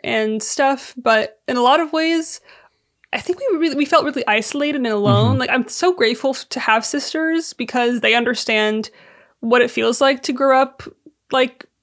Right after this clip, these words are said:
Speaker 1: a Syrian American weirdo, <laughs> like, better
Speaker 2: <laughs>
Speaker 1: than I, like, be-, better than anybody.
Speaker 2: Yeah.
Speaker 1: But I think it gave us an opportunity to just, like, explore the world. <laughs> And I know that
Speaker 2: Yeah.
Speaker 1: sounds a little bit lame, but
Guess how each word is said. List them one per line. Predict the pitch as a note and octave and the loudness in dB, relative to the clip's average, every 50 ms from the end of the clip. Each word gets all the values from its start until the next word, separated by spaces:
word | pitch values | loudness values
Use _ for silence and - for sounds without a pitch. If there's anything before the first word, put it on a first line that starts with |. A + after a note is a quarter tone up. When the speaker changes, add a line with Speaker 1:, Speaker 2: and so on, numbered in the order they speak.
| _ | _
Speaker 1:
a | - - - B3+ | -6 -4 -2 -2
Syrian | B3 - - C#4 C4+ C4+ C#4 C4+ C4+ C4 | -2 -2 0 0 2 2 2 2 2 0
American | B3+ B3+ B3+ C4 C4 C4 B3+ C#4 C4 C4 B3+ B3+ C4 B3+ | 0 2 2 2 2 2 2 0 0 0 0 0 -2 -2
weirdo, | A#3 B3 B3+ C4+ C#4 C4+ C4+ C4+ C4+ C#4 C#4 - | -2 0 0 2 4 4 6 6 6 4 4 4
<laughs> | F#4 F4+ F#4 F4+ F4+ | 4 4 4 4 4
like, | D4+ D4+ D4+ C4+ | 6 4 4 4
better | - B3+ B3 C4 C4+ C4+ C4+ | 4 6 8 8 8 8 8
Speaker 2:
<laughs> | B3+ | 6
Speaker 1:
than | B3 B3 - | 6 4 0
I, | - - A#3 A#3+ - | 2 2 2 2 4
like, | - B3+ B3 - - - | 2 0 -2 -2 -8 -8
be-, | A#3 A3+ - | -8 -6 0
better | G#3+ C4+ C4 - - C#4 C4+ C#4 | 4 4 4 6 6 6 6 6
than | B3 A3+ | 4 0
anybody. | A3+ A#3 B3 B3 C4+ C4+ D4+ D#4 D#4 E4+ - - - - - - - - | -2 -2 0 2 2 2 2 0 -4 -4 -8 -12 -20 -20 -20 -14 -6 -2
Speaker 2:
Yeah. | A#2+ A2 A2+ B2 B2 A2+ - - - | 0 2 2 2 2 0 -2 -2 2
Speaker 1:
But | - B3+ B3+ B3+ - | 4 4 6 6 4
I | - C4 A#3+ | 2 2 0
think | - - D#4 D#4 D4+ | 0 -2 0 2 2
it | F#4 E4+ C#4+ | 2 0 0
gave | C#4 C4 C4 | 0 -2 0
us | C4 C4+ C#4 | -2 -2 -2
an | B3+ | -2
opportunity | A#3+ A#3+ B3 A#3 - - - A#3+ A#3+ A#3+ A#3+ | -2 -2 -2 -4 -6 -4 -4 -2 -2 -2 -2
to | - - | -4 -4
just, | - A#3 - - | -6 -6 -4 -4
like, | A#3+ | -4
explore | A#3 - - - - - - - G#3 G#3+ A3 A3+ A#3+ A#3+ A#3+ A#3+ A#3 A#3 - - _ _ _ _ - | -6 -6 -6 -6 -8 -8 -8 -4 -2 0 0 2 2 4 4 4 4 4 2 0 _ _ _ _ -4
the | - B3+ | -2 -2
world. | A#3+ G3 G3+ G3+ G#3+ A#3+ C4 B3 - - - - B3 - F#4+ | 0 0 0 0 0 0 0 0 -2 -4 -6 -6 -6 -6 -2
<laughs> | - - F4+ E4+ E4 - | 2 2 4 4 2 2
And | - D4 C#4+ C#4+ C#4 C#4 - | 2 4 4 4 4 2 4
I | - | 6
know | - D4 - | 6 6 6
that | G4 - | 6 6
Speaker 2:
Yeah. | G#4 | 6
Speaker 1:
sounds | G#4 F#4+ E4+ E4+ E4 - | 6 6 6 4 2 0
a | |
little | C4+ C4 C#4 D4+ D4+ | -2 0 2 2 2
bit | D4+ C4+ A#3+ | 0 0 0
lame, | B3+ B3+ B3 B3 A#3+ A#3 A#3 B3 B3+ | 2 4 4 6 4 4 2 -2 -2
but | - A#3+ A#3 - - - - | 0 2 4 4 2 0 -4